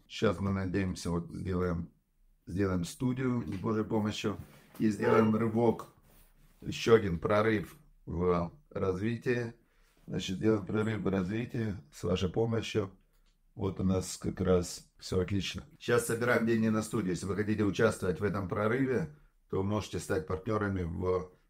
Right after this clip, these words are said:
оборудовании студии. Тогда будет ваш вклад в распространение Торы, прям конкретно.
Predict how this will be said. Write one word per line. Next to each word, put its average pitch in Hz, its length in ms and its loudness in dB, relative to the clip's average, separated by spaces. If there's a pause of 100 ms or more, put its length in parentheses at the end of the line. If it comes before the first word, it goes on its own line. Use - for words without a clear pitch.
оборудовании 98 640 2
студии. 131 420 -2
Тогда 95 280 0
будет 98 320 -4
ваш - 280 -2
вклад 117 400 0
в 107 60 -8
распространение 92 920 -2
Торы, 107 340 4
прям 87 360 -4
конкретно. 92 680 -2